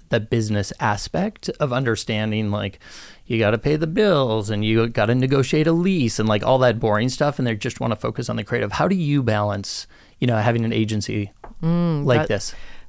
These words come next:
Speaker 2: that is interesting. Um, I, I feel like I've been blessed to be both right and left brain a little bit, because business is,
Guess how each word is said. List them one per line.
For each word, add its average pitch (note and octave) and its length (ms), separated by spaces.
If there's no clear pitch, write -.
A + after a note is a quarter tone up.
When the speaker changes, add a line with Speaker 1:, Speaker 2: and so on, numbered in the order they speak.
Speaker 2:
that D#3 180
is D#3 380
interesting. D#3+ 880
Um, C3+ 580
I, D#3 320
I C3 100
feel D#3+ 240
like F#3 260
I've E3 180
been D#3 200
blessed C3+ 460
to C#3+ 80
be C#3 380
both C#3 300
right C3+ 280
and C3 140
left C3 300
brain B2+ 260
a B2+ 80
little B2+ 220
bit, A#2+ 280
because C#3 320
business D#3 460
is, D3 300